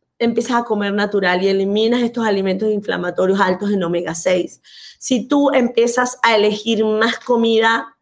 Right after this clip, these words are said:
em, orgánica, que no tiene tantos pesticidas y herbicidas, porque estamos comiendo veneno. Cada vez que nos mordemos una manzana sin lavar, te estás comiendo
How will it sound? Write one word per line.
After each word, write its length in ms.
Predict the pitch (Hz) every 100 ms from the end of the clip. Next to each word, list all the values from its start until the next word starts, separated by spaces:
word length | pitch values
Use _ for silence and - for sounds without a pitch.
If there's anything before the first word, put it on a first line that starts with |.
| -
em, 680 | 208 196 185 175 170 165 170 _ _ _
orgánica, 960 | - 226 202 208 190 190 165 - - - -
que 120 | 208
no 140 | 202
tiene 240 | 208 220 208
tantos 340 | 208 214 233
pesticidas 720 | - 226 226 196 - 214 214
y 80 | 220
herbicidas, 680 | 196 180 170 226 196 156 - - -
porque 220 | 226 226
estamos 320 | 208 226 254
comiendo 380 | - 196 190 214
veneno. 540 | 190 175 208 185 160 -
Cada 140 | 175
vez 80 | 208
que 80 | 240
nos 140 | 247
mordemos 440 | 240 202 185 196 233
una 160 | 247
manzana 400 | 208 190 - 185
sin 220 | 220 247 214
lavar, 300 | 175 220 -
te 80 |
estás 160 | 196 185
comiendo 500 | - 220 220 240 262